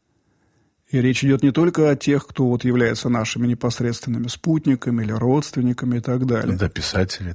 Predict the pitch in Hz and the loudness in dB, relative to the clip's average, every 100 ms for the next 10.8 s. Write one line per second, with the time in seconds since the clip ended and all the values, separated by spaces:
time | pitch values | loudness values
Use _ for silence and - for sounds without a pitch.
0 | - 82 208 160 87 131 151 151 139 - | -10 -6 -2 0 2 2 4 2 2 0
1 | 135 135 113 135 135 139 131 135 139 120 | 2 2 2 2 4 4 2 0 0 0
2 | 139 139 139 135 131 - 131 131 120 107 | 0 2 2 0 0 -2 0 2 0 -2
3 | 110 139 139 165 156 165 151 147 147 143 | -4 -4 0 2 2 2 2 4 4 4
4 | 147 143 143 143 135 139 135 135 127 127 | 4 2 0 2 4 4 4 2 0 0
5 | 135 131 135 131 131 123 135 135 127 131 | 0 2 0 2 2 2 2 2 0 0
6 | 135 - 135 131 127 - 131 147 147 139 | 0 0 0 0 -2 0 -2 2 4 4
7 | 135 147 - 135 135 123 131 123 117 123 | 4 4 2 0 0 2 2 2 2 2
8 | 127 123 123 123 113 127 120 127 131 131 | 2 0 2 0 0 -2 -2 2 4 4
9 | 160 175 - 156 - 139 - 135 - 135 | 2 0 0 -4 0 0 0 -2 0 -2
10 | 123 123 120 120 120 123 110 | 0 -2 0 -2 -4 -6 -6